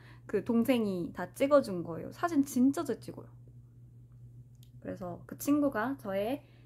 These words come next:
사진을 담당하고 있습니다. 그래서 그날 첫 촬영날 잠깐 쉬는 시간에 얼른 찍고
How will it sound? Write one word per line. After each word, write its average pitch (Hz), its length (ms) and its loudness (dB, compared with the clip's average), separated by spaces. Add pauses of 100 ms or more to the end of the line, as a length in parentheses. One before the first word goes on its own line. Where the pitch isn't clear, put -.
(420)
사진을 240 500 -6
담당하고 196 500 -8
있습니다. - 480 -20 (840)
그래서 - 200 -18
그날 233 220 -6
첫 339 140 -6
촬영날 349 600 2 (460)
잠깐 233 160 -2
쉬는 381 280 -4
시간에 247 520 2
얼른 233 300 0
찍고 180 500 -6